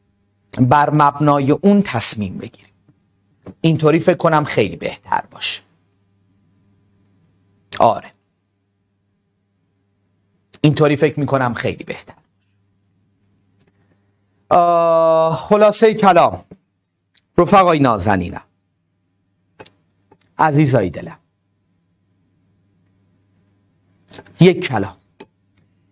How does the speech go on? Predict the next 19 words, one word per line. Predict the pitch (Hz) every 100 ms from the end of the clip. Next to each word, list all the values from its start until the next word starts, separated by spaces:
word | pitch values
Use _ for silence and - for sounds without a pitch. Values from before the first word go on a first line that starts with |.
| _ _ _
صد | - - - 196 156
روز | 175 190 180 -
پیش | 156 135 139
رو | 110 95
داریم. | - - - _ _ _ _ _ _ _ _ _ _ _ _ _ _ _ _ _ _ _ _ _ _ _ -
این | 196
صد | 180 - 147 135
روز | 151 135
رو | 151
اگر | 135 131 123
جدی | 131 107 117
بگیرید، | 113 107 110 127 - _ _ _ _ _ _ _ _ _ _
به | 160
اون | 175 175
چیزی | 175 165
که | 175
دلتون | 156 135 131 135
می‌خواد | 123 104 127 123
می‌رسید. | 104 90 - -